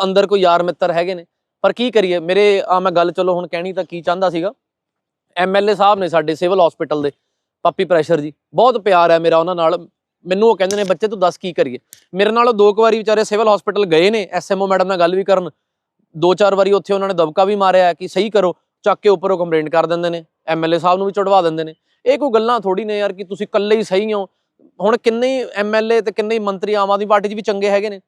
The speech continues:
ਸੁਖਪਾਲ ਖਹਿਰੇ ਵਰਗੇ ਅਮਨ-, ਅ, ਸਾਹਿਬ ਵੀ ਹੈਗੇ ਨੇ ਕਾਂਗਰਸ ਦੇ ਵਿੱਚ। ਮੈਂ ਲੋਕਾਂ ਨੂੰ ਬੇਨ-, ਲੋਕਾਂ ਨੂੰ ਕੀ ਬੇਨਤੀ ਕਰੀਏ, ਲੋਕ ਤਾਂ ਵਿਚਾਰੇ ਦੇਖੀ ਜਾਂਦੇ ਨੇ, ਸਾਰਿਆਂ ਨੂੰ ਮੌਕਾ ਦੇਈ ਜਾਂਦੇ ਨੇ,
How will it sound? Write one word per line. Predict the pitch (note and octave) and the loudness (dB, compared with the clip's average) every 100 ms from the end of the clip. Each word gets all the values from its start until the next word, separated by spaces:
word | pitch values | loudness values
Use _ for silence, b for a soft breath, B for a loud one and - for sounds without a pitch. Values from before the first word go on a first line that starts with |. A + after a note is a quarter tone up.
| _ _ _ _ | _ _ _ _
ਸੁਖਪਾਲ | - E3 - F3 F3+ | -8 -4 2 2 2
ਖਹਿਰੇ | G3+ G3 A3 F#3+ | 2 2 2 2
ਵਰਗੇ | G3 G3 G#3 G#3 D#3+ - F3+ | 2 2 2 0 -4 -12 -6
ਅਮਨ-, | F#3 F#3 | -4 -4
ਅ, | - F3 F#3 | -4 -2 -2
ਸਾਹਿਬ | - F#3 G3+ | 0 0 0
ਵੀ | G3 G3+ | 0 2
ਹੈਗੇ | G3 G#3+ | 2 0
ਨੇ | G#3 G3+ F#3+ | -4 -6 -4
ਕਾਂਗਰਸ | F#3+ F#3 F#3 F3 | -2 0 0 -2
ਦੇ | F#3 | -4
ਵਿੱਚ। | F3+ F3 - _ _ _ F3 | -8 -12 -20 _ _ _ -4
ਮੈਂ | G3+ | -2
ਲੋਕਾਂ | F#3+ E3+ G3 | -2 0 -2
ਨੂੰ | G#3 | 0
ਬੇਨ-, | F#3+ F#3 F#3 | -2 -2 -2
ਲੋਕਾਂ | A#3+ A#3 C4 | -2 0 -2
ਨੂੰ | B3 | -4
ਕੀ | A3 | -6
ਬੇਨਤੀ | G#3 G3 E3+ F3+ | -4 -4 -6 -8
ਕਰੀਏ, | F3 F3+ | -6 -4
ਲੋਕ | F#3 F#3 | -4 -2
ਤਾਂ | F#3 | -4
ਵਿਚਾਰੇ | F#3 F3+ F#3 | -4 -4 -4
ਦੇਖੀ | F3 E3 F#3+ | -4 -6 -4
ਜਾਂਦੇ | F3+ E3+ | -4 -2
ਨੇ, | F3 | -4
ਸਾਰਿਆਂ | E3+ E3+ F#3 | 0 0 0
ਨੂੰ | F3+ | -2
ਮੌਕਾ | D#3+ F3 | -4 -4
ਦੇਈ | E3 E3 | -4 -4
ਜਾਂਦੇ | F3+ E3+ | -2 -4
ਨੇ, | D#3+ | -8